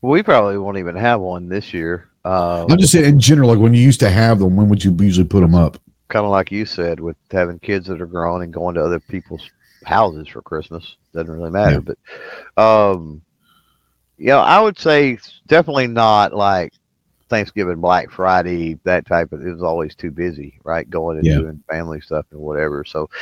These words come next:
Speaker 1: but I would say probably around the first-ish of December.
Speaker 2: The first-ish, yeah, okay.
Speaker 1: Yeah.
Speaker 2: So th-, somewhere in that week between Thanksgiving and the first of December, around that, yeah, that, that's probably, probably, I'd say that's pretty standard.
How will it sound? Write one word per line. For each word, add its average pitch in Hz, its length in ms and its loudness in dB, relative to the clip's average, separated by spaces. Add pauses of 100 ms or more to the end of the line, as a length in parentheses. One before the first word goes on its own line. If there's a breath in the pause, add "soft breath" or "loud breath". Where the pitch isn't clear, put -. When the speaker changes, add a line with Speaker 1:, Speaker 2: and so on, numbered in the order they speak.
(260 loud breath)
Speaker 1:
but 113 80 4
I 110 100 4
would 101 160 -2
say 95 240 -4
probably 90 400 -4 (220)
around 87 380 -4
the 80 100 -10
first-ish 85 680 -6
of 82 200 -8
December. 76 560 -12
Speaker 2:
The - 60 -8
first-ish, 95 580 0
yeah, 95 160 2 (120)
okay. 143 280 2
Speaker 1:
Yeah. 73 240 -4 (960 soft breath)
Speaker 2:
So 147 220 4
th-, 120 100 2
somewhere 175 480 6
in 131 80 6
that 117 180 2
week 110 340 4
between 113 480 4
Thanksgiving 101 760 2
and 92 260 4
the 82 60 0
first 90 280 0
of 82 60 2
December, 85 560 4
around 82 380 4
that, 69 260 2
yeah, 117 260 2
that, 104 140 2
that's - 180 0
probably, 90 460 2
probably, 98 300 4
I'd 104 140 2
say - 120 2
that's 87 180 0
pretty 82 280 0
standard. 67 420 0